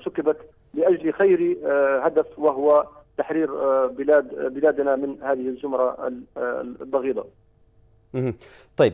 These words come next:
Speaker 2: ابقى معي سيد عيسى، سأعود إليك في سؤال أخير، آه، ولكن قبل ذلك أذهب إلى ضيفي. آه، سيد بن صالح، يعني مع كل التضحيات التي قدمتها الآن قوات عملية البنيان المرصوص، يبقى السؤال،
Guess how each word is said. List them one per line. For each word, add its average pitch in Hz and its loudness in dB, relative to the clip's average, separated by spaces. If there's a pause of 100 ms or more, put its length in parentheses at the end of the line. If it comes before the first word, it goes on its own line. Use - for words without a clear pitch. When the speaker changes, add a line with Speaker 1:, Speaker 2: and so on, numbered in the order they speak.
Speaker 2:
ابقى 156 2
معي 156 4
سيد 135 2
عيسى، 139 0
سأعود 135 0
إليك 139 0
في 135 -6
سؤال 143 2
أخير، 165 0
آه، 131 0
ولكن 131 0
قبل 135 -2
ذلك 151 0
أذهب 143 2
إلى 135 2
ضيفي. 127 0 (340)
آه، 113 -2
سيد 160 2
بن 147 2
صالح، 185 6 (140)
يعني 127 -2 (200)
مع 135 2
كل 180 0
التضحيات 160 0
التي 156 0
قدمتها 147 0
الآن 120 0 (360)
قوات 131 4
عملية 131 0
البنيان 131 -2
المرصوص، 147 -4
يبقى 151 2
السؤال، 165 2